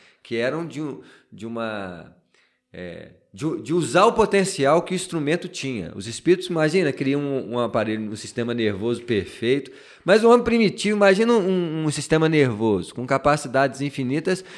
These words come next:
e você dá pra uma criança. É, dá um carro pra uma criança andar. O menino vai chegar lá no carro e vai mexer no volante, vai, né? Vai brincar nos aparelhos, ligar o som, mas aí vai chegar alguém que vai sentar e falar assim, "Não, isso é assim."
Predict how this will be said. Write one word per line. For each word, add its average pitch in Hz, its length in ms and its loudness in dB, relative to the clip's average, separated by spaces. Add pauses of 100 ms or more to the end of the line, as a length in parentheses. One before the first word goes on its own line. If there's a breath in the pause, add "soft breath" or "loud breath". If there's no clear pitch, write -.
(120 loud breath)
e 147 60 4
você 165 240 4
dá 143 180 4
pra 156 140 -4
uma 180 160 2
criança. 180 680 0 (280)
É, 151 220 -2 (260 loud breath)
dá 180 180 6
um 240 120 4
carro 190 260 6
pra 180 100 -8
uma 175 140 -2
criança 151 380 -2
andar. 95 360 -6 (1040 soft breath)
O - 60 -10
menino 196 240 6
vai 220 140 6
chegar 190 260 4
lá 190 100 6
no 202 120 2
carro 202 260 6
e 247 40 6
vai - 120 4
mexer 381 320 4
no 180 100 2
volante, 156 960 2 (280 loud breath)
vai, 139 260 2
né? 190 400 2 (240 loud breath)
Vai 151 160 6
brincar 160 400 4
nos 139 100 -2
aparelhos, 139 460 4
ligar 131 240 4
o 127 80 4
som, 156 640 2 (340 loud breath)
mas 139 400 0
aí 139 200 2
vai 147 120 -4
chegar 165 280 0
alguém 123 280 0
que 123 80 -12
vai 135 140 -4
sentar 123 320 -10
e - 20 -10
falar 151 120 -10
assim, 123 140 -12
"Não, 90 120 -12
isso - 180 -14
é 143 40 -8
assim." 120 580 -12